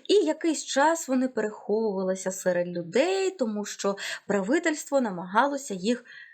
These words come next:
спіймати, допитати. Ну, правительство як правительство. Також ангели з якоїсь причини обирали різних дітей та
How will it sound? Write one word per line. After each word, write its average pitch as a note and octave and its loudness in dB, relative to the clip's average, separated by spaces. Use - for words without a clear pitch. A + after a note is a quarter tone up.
спіймати, D4 0
допитати. C4 0
Ну, F#4 0
правительство A3 -2
як F#3+ -6
правительство. - -10
Також F4+ 2
ангели A#3+ 2
з G3 -6
якоїсь C4 0
причини A4 0
обирали A3 2
різних G3 -4
дітей D#4 -2
та D#4 4